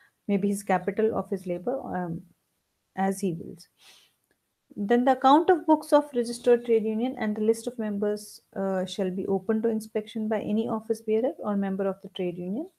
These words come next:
uh, which is, um, you know, uh, subject to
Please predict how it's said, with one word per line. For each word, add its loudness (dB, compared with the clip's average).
uh, -6
which -2
is, 0
um, -2
you -2
know, -2
uh, -2
subject -4
to -2